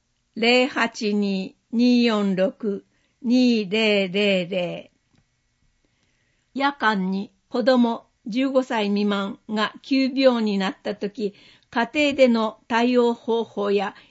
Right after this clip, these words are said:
医療機関を受診すべきかわからないときは、小児科勤務経験がある看護師が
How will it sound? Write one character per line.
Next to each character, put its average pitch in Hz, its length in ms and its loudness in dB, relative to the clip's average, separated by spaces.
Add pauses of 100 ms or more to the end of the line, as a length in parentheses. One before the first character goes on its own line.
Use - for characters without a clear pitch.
(120)
医 240 100 -2
療 269 260 0
機 - 140 -18
関 226 300 -4
を 202 80 0
受 196 220 -4
診 254 300 -2
す 233 160 -6
べ 208 160 2
き - 160 -16
か 175 200 -4
わ 196 140 -4
か 220 160 -4
ら 226 140 -2
な 226 160 -2
い 208 100 -4
と 196 140 -8
き 190 160 -8
は、 160 240 -12 (880)
小 285 280 0
児 285 160 2
科 254 180 -4
勤 247 300 0
務 240 140 0
経 233 260 -6
験 226 280 -4
が 220 200 -8
あ 214 120 -4
る 214 320 0
看 226 260 -4
護 220 120 -2
師 240 160 -10
が 196 280 -4